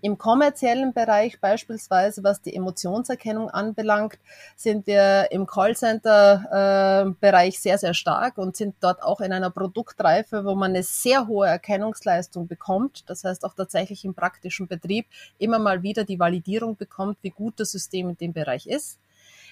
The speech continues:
Im, äh, Gesundheitswesen oder diagnostischen Bereich, äh, ist einiges noch sehr stark im prototypischen Bereich. Das heißt,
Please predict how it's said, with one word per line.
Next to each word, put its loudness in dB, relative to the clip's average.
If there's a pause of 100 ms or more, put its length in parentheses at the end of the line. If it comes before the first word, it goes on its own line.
(120)
Im, 0
äh, 2
Gesundheitswesen -2
oder -4
diagnostischen -6
Bereich, -2
äh, 4
ist -6
einiges 0
noch -4
sehr -2
stark -4
im -6
prototypischen -6
Bereich. -12
Das -10
heißt, 4